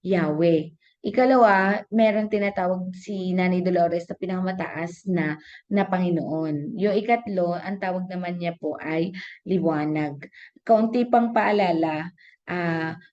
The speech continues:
huwag po sa ta-, sana nating huhusgahan yung mga tao na, na, na ganito yung definition nila sa mga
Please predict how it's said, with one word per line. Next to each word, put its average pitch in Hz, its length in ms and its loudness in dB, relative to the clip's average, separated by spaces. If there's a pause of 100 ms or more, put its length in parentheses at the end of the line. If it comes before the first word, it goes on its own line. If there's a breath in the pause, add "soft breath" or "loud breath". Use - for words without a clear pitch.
huwag 226 160 4
po 233 160 2
sa 214 160 2
ta-, 196 400 4
sana 196 320 0
nating 180 480 -2
huhusgahan 185 720 -2
yung 165 240 -2
mga 156 320 -8 (320 loud breath)
tao 190 480 2
na, 170 480 2
na, 165 560 -2
na - 400 -6
ganito 233 320 2
yung 202 240 0
definition 170 720 -6
nila 151 320 -4
sa 180 160 -6
mga 151 400 -6